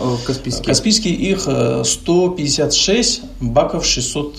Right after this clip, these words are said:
Speaker 2: сорок, по-моему, баков.
Speaker 1: Вы каждый день эти точки обслуживаете?
Speaker 2: Да. Да. Это только контейнера, а есть, э, точки, где просто мусор складируется, на углу, допустим, да? Машина хвостовик проезжает, забирает. Хотя, кстати, так не должно быть.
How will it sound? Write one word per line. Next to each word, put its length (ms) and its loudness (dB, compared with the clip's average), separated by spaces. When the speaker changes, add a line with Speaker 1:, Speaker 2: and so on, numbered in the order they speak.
Speaker 2:
сорок, 640 -4
по-моему, 440 -6
баков. 180 -4
Speaker 1:
Вы 220 2
каждый 520 0
день 300 -2
эти 180 -2
точки 400 -2
обслуживаете? 720 -2
Speaker 2:
Да. 180 -2
Да. 140 -4
Это 180 4
только 500 4
контейнера, 560 2
а 60 2
есть, 340 2
э, 460 2
точки, 220 -4
где 180 0
просто 300 -4
мусор 220 -4
складируется, 680 -2
на 140 6
углу, 220 0
допустим, 460 -6
да? 260 0
Машина 260 0
хвостовик 340 -4
проезжает, 320 -2
забирает. 460 -2
Хотя, 260 0
кстати, 300 -2
так 240 -2
не 120 4
должно 440 2
быть. 320 -6